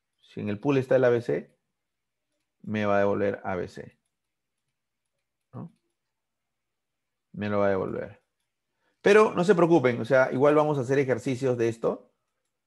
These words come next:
¿ya? En el momento que nos toque. Ahorita, no, como no estamos viendo todavía str-, string, string pool,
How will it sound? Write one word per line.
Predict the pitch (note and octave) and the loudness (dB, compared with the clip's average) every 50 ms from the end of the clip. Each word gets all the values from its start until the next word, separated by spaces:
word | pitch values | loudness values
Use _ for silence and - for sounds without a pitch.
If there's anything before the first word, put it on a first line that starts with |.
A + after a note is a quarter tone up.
| _ _ _ _ _ _ _ - | _ _ _ _ _ _ _ -18
¿ya? | - - G#2 G#2+ G#2+ B2 - - - _ _ _ _ _ _ _ _ _ _ _ _ | -10 -4 -2 0 0 0 -2 -6 -14 _ _ _ _ _ _ _ _ _ _ _ _
En | - B2+ B2 A#2+ | -8 -8 -6 -6
el | A#2+ | -6
momento | A2+ A2+ A2+ B2 B2 A#2+ C3 B2+ | -4 -2 0 0 0 0 0 -2
que | B2+ A#2 A2+ A2 - | 0 0 0 0 0
nos | - A2 G#2+ A2 | -2 -6 -8 -4
toque. | - B2+ A2 G2+ A2 | -2 -2 -2 -2 -2
Ahorita, | G#2+ A#2 A#2 A2+ A#2 A2 - - _ _ _ | -4 -2 -2 -2 -2 -4 -6 -12 _ _ _
no, | - A#2+ B2+ C3 B2+ C3 | -10 -8 -6 -6 -8 -10
como | - - A#2+ A#2 A#2+ | -10 -6 -6 -4 -4
no | B2+ | -4
estamos | B2+ B2+ D3+ D3 C#3+ C#3+ | -4 -2 -2 -2 -2 -2
viendo | C#3+ C#3+ C#3+ C#3 | -2 -4 -4 -2
todavía | C3+ B2+ C3 B2 | -2 -2 -2 -2
str-, | B2 - _ - D3 - A#2+ A2+ | -4 -8 _ -10 -10 -8 -10 -10
string, | - - C3 B2+ B2+ B2+ - - | -10 -8 -8 -8 -8 -10 -12 -14
string | - - - B2+ B2+ B2 A#2+ | -14 -12 -10 -8 -8 -6 -4
pool, | D3 D#3 F3 F#3+ G#3 _ | -2 -2 -2 -4 -6 _